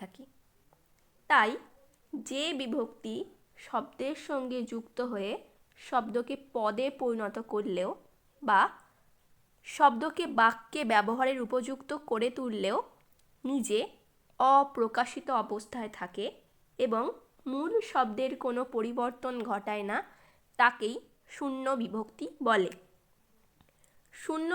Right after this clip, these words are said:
বিভক্তিকে অনেক ব্যাকরণবিদ অবিভক্তিও বলেছেন, তবে এ নিয়ে মত পার্থক্য রয়েছে, তাই আমরা শুধু শূন্য বিভক্তি বলবো। যেমন কাশি যাব,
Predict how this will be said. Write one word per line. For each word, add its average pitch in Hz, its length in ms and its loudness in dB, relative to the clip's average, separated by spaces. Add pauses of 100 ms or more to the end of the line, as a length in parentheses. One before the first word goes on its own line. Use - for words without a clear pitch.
(100)
বিভক্তিকে 302 540 -4 (140)
অনেক 233 200 0 (120)
ব্যাকরণবিদ 226 680 -2 (500)
অবিভক্তিও 233 840 4 (140)
বলেছেন, 202 380 -2 (840)
তবে 285 240 8 (360)
এ - 20 6 (100)
নিয়ে 277 180 0 (120)
মত 233 180 2 (160)
পার্থক্য 202 540 2 (420)
রয়েছে, 233 320 2 (880)
তাই 269 220 8 (440)
আমরা 247 320 6 (240)
শুধু 277 240 -2 (160)
শূন্য 302 280 -2 (160)
বিভক্তি 240 400 -4 (280)
বলবো। 208 280 4 (580)
যেমন 262 460 -2 (920)
কাশি 233 440 4 (180)
যাব, 196 180 6